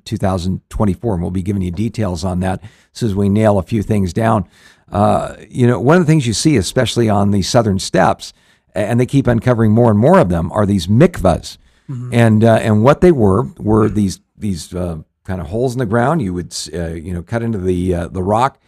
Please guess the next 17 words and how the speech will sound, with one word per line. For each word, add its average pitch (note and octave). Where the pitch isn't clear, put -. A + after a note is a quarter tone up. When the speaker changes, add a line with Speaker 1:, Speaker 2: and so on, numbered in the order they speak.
Speaker 1:
You A2
would G2
see A2+
steps D3
going C3+
down, C3+
and G#2+
then A2
the G2
last B2
step -
was G2+
a G2+
doozy. G#2+
Uh, F2+
you G2+
know, F2